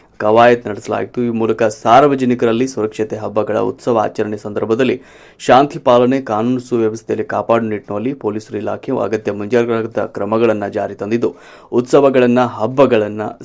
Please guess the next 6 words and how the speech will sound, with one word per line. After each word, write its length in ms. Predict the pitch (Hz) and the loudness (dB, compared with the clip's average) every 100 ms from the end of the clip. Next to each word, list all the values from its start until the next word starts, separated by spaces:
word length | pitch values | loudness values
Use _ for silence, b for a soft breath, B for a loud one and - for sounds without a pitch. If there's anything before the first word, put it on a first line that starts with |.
| - | -4
ಸೌಹಾರ್ದತೆಯಾಗಿ, 880 | 113 117 120 117 113 107 104 104 110 | -2 0 -2 -2 -2 -4 -4 -4 -6
ನೆಮ್ಮದಿಯಾಗಿ 580 | 104 110 113 107 101 | -6 -4 -2 -2 -4
ನಡೆಸುವಂತೆ 580 | 104 101 - 107 113 - b b b b | -8 -10 -8 -6 -6 -8 b b b b
ಸಾರ್ವಜನಿಕರಲ್ಲಿ 960 | - 117 135 147 120 107 104 104 101 98 117 107 | 2 6 6 6 2 -2 -4 -6 -8 -12 -12 -6
ಮನವಿ 340 | 104 120 117 | -2 -2 -2
ಮಾಡಿದರು. 540 | 104 95 92 - 90 | -6 -12 -16 -16 -16